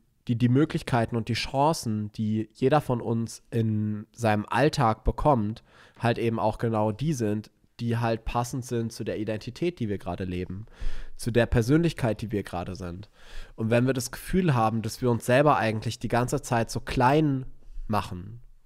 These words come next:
oder vielleicht es nicht mal selber machen, aber so das Gefühl haben, dass uns das Universum das irgendwie immer wieder, äh, vor, vor die Füße legt,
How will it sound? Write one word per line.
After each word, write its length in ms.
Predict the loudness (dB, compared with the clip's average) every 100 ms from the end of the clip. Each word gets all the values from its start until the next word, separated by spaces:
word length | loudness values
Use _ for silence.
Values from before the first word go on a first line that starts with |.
| -8
oder 400 | -4 -2 -2 -6 -14 -20 -20 _ _ _ _
vielleicht 420 | 0 4 6 4
es 100 | 2
nicht 160 | 0 4
mal 140 | 4
selber 340 | 8 8 8 6
machen, 320 | 2 -2 -2
aber 220 | 0 0
so 100 | -2
das 180 | -4 -10
Gefühl 360 | -6 2 4
haben, 400 | 4 4 2 -4 -8 _ _ -20 _ _ _ -20 -18 -2
dass 320 | 0 0 -2
uns 260 | -2 -2 -4
das 380 | -8 -8 -12 -6
Universum 600 | -2 2 8 8 8 6
das 140 | 0
irgendwie 400 | -2 -2 -2 -4
immer 260 | -4 -2 -2
wieder, 460 | -2 -2 -2 -4 -10 -12
äh, 480 | -4 -2 0 -2 -6 -12 _ _ -20 -20 _ _ _ _ _ _ _
vor, 280 | -6 0 0
vor 240 | 2 0 0
die 80 |
Füße 340 | -2 -2 0 0
legt, 400 | 0 0 -6